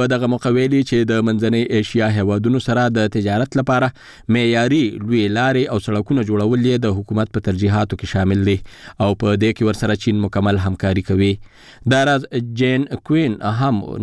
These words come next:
نواز شریف ته ویلي چې بانک به یې د پاکستان، اه، سره د انفراسټرکچر په جوړولو او ګټورو اقتصادي منصوبو کې مالي مرستې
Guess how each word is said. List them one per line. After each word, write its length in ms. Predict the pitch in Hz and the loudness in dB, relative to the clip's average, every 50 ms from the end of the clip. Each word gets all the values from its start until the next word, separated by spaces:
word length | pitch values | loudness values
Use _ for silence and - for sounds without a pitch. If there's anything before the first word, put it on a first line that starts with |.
| 98 101 | 0 0
نواز 200 | 107 107 107 - - | 2 0 0 -2 0
شریف 180 | 110 107 104 - - | -2 -2 -2 -2 -2
ته 100 | 101 101 117 | 0 2 2
ویلي 200 | 127 151 165 160 - | 2 2 0 -2 -4
چې 580 | - - - - - - - 139 139 135 131 | -8 -20 -20 -20 -14 -4 -2 0 0 0 0
بانک 240 | 139 139 143 143 135 | 0 -2 -2 -2 0
به 80 | 143 139 | 0 0
یې 180 | 143 139 135 135 | 2 2 0 0
د 100 | 120 110 | -2 -2
پاکستان، 580 | 117 113 110 120 113 - - 123 120 120 123 120 131 | -2 -4 -4 -4 -6 -2 0 0 2 2 2 0 -2
اه، 440 | - 120 110 107 104 107 107 107 104 - | -2 -2 0 0 0 0 0 -2 -4 -4
سره 260 | - - 101 101 120 139 143 143 143 131 | -2 0 0 2 2 2 2 0 0 0
د 120 | 123 120 107 123 | 0 0 0 -2
انفراسټرکچر 1000 | 117 - 127 123 120 - - - - 139 139 135 135 _ - - 131 131 123 120 - 123 | -4 -2 -2 -2 -2 -4 -8 -8 -4 -2 -2 -2 -4 _ -4 -2 -2 -2 -2 -2 0 0
په 140 | 110 107 107 107 | 0 0 2 2
جوړولو 400 | 107 104 101 101 117 135 160 170 - - - - - - - 113 | 2 2 2 2 2 2 2 0 -2 -6 -14 -20 -14 -6 -2 0
او 40 | 123 123 120 120 | 0 0 0 -2
ګټورو 400 | 131 - 139 139 175 185 165 117 101 98 | -2 0 0 2 2 2 2 0 -2 -4
اقتصادي 440 | - 110 - 113 107 110 120 117 113 | -6 -8 -4 -4 -2 0 0 0 0
منصوبو 340 | 104 98 - - 107 113 117 | -2 -2 -2 -2 0 0 0
کې 240 | - - 113 107 107 | 0 0 0 2 2
مالي 280 | 98 98 95 101 104 104 104 - - 98 98 | 0 0 2 2 2 0 0 -2 -2 -2 -2
مرستې 300 | 98 92 - - - | -2 -2 -4 -6 -8